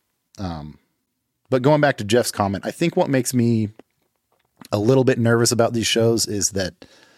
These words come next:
uh, the generally, I mean,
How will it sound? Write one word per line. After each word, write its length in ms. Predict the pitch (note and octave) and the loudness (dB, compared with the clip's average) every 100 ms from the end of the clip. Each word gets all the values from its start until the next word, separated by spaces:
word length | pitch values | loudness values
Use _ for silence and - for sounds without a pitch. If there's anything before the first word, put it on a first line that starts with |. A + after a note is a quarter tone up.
| _ _ _ _ _ _ _ _ _ _ _ _ _ | _ _ _ _ _ _ _ _ _ _ _ _ _
uh, 380 | - E2 C#2+ - - _ _ _ | -6 -4 -6 -12 -18 _ _ _
the 440 | A2+ A2 G#2 F#2+ - - | -2 2 2 0 -6 -14
generally, 680 | A2+ C3 D3+ D3+ D3+ D3 A#2+ - _ _ _ _ | -2 0 2 2 0 -2 -6 -16 _ _ _ _
I 60 | G#2+ | -4
mean, 280 | G#2 E2 | -4 -6